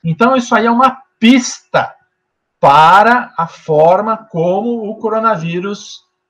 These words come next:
ah, se disseminou. Então, é possível que uma pessoa que estava nos Estados Unidos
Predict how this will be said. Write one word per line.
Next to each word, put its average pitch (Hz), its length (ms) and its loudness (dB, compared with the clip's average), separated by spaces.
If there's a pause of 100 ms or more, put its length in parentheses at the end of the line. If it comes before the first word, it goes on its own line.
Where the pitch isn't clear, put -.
(140)
ah, 156 340 -4
se 190 260 -8
disseminou. 226 720 0 (260)
Então, 165 320 -2
é 180 100 4
possível 202 760 -6
que 180 200 -10
uma 185 140 -2
pessoa 180 640 -4
que 185 80 -12
estava 151 480 0
nos 156 160 -4
Estados 170 320 -4
Unidos 226 720 -4